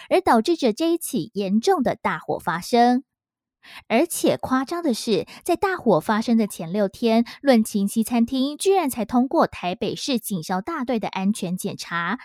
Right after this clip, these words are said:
显示餐厅内部的灭火器、紧急照明设备、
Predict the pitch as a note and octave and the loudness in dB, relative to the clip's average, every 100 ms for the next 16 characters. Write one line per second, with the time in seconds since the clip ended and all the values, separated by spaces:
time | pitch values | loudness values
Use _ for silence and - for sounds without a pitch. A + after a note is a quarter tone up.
0 | _ - A#3 F#3+ - G3 - G#3 A3 G#3+ | _ -6 -4 -2 -2 -4 -2 -2 0 0
1 | F4 D#4 E4 G3+ A3 F#4 E4 G#3 - - | 0 -2 -2 0 0 -2 2 0 0 -4
2 | A#3+ F#3 - - B3+ G3+ - G3+ G#3+ A#3 | -4 -4 -8 -6 0 0 0 -2 2 2
3 | F#3+ G3 F#4+ D#4 - A#3+ C3 | 2 0 0 0 2 0 0